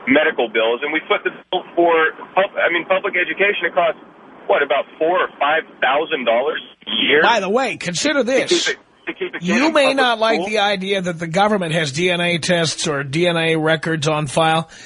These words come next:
Speaker 2: but think about this. How many less unwanted births would take place if those scandalous whores knew that when they have that baby, there's a mandatory D N A test? They can't just finger the richest guy they had sex with.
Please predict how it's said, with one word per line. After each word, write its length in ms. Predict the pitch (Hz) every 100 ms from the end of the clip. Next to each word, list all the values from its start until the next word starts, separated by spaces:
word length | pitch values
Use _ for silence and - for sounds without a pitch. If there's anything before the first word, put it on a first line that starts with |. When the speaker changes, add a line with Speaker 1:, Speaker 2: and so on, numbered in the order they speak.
| - -
Speaker 2:
but 140 | 160
think 200 | 170 226
about 320 | 196 185 170 156
this. 400 | 175 - - - _ _ _ -
How 260 | 208 285
many 220 | 330 311
less 420 | 247 220 220 - -
unwanted 720 | 185 220 233 208 202 196 196 156
births 340 | 196 165 -
would 180 | 160 127
take 260 | 185 165
place 560 | - 190 139 - - - _ _ - - - 175
if 240 | 165 135
those 380 | 196 220 226 180
scandalous 880 | - - - 196 208 214 220 196 -
whores 580 | 196 190 143 135 127
knew 440 | 170 202 175 110 107 - - - -
that 160 | 165
when 100 | 170
they 140 | 190 220
have 180 | 226 208
that 220 | 202 165
baby, 260 | 202 196
there's 220 | 170 160 165
a 80 |
mandatory 920 | 165 175 196 220 247 254 - 226 220 196
D 200 | 208 196
N 100 | 196
A 160 | 190
test? 320 | 170 170 139
They 160 | 202 208
can't 300 | 190 247 214
just 180 | 220 -
finger 400 | - 233 220 220
the 120 | 190
richest 380 | 185 180 170 -
guy 240 | 180 170
they 180 | 160 160
had 200 | 160 151
sex 320 | 175 151 -
with. 240 | - -